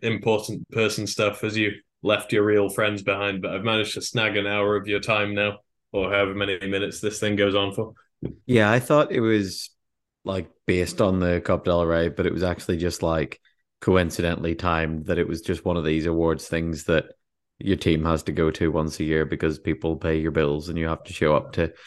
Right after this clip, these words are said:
Speaker 2: do those. But I thought it was one that we set up, and I was very much of the opinion that we should just do it with the EuroLeague One trophy as well next week. But,
Speaker 1: <laughs>
Speaker 2: um, but
Speaker 1: That
Speaker 2: yeah.
Speaker 1: would be, that would have been a great gamble to take, being like, "Oh, by the way, could you have two tables set up,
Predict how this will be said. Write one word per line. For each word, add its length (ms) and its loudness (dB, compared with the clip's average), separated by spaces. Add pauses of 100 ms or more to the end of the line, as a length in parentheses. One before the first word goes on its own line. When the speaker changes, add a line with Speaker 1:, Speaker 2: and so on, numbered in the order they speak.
(260)
Speaker 2:
do 140 6
those. 240 6 (280)
But 120 6
I 80 6
thought 200 4
it 100 4
was 140 2
one 180 0
that 100 -2
we 120 0
set 240 0
up, 220 -2
and 100 2
I 120 2
was 160 0
very 180 2
much 240 -6
of 100 -2
the 120 2
opinion 400 -4
that 120 -4
we 120 -2
should 200 -6
just 260 -2
do 160 4
it 100 2
with 180 -4
the 100 -2
EuroLeague 340 0
One 200 0
trophy 320 -2
as 120 0
well 260 2
next 280 -4
week. 240 0 (340)
But, 440 4 (220)
Speaker 1:
<laughs> 220 -14
Speaker 2:
um, 640 0 (200)
but 260 0
Speaker 1:
That 120 6
Speaker 2:
yeah. 60 2
Speaker 1:
would 80 -2
be, 120 2 (500)
that 100 6
would 140 8
have 80 8
been 100 6
a 80 4
great 320 2
gamble 400 2
to 100 -12
take, 200 0
being 120 2
like, 160 2
"Oh, 160 2
by 200 2
the 100 0
way, 160 2
could 260 -8
you 120 -4
have 280 -4
two 360 -2
tables 600 -2
set 280 -2
up, 200 0